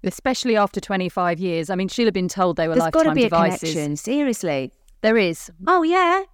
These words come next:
Speaker 2: Oh, God, yeah. So many people.
Speaker 1: Yeah. So anyway, Maria, let's go back to your story as we've digressed. I want to just quickly recap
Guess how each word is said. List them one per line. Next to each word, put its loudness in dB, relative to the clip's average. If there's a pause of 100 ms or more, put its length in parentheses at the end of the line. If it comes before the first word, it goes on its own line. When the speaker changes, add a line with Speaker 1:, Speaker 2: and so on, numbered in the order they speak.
(120)
Speaker 2:
Oh, 0
God, -2
yeah. 0
So -2
many -2
people. 0
Speaker 1:
Yeah. 2 (300)
So -2
anyway, 0
Maria, -2
let's -8
go -4
back -4
to -10
your -2
story -6
as -8
we've -8
digressed. -8
I -2
want -6
to -12
just -8
quickly -8
recap -4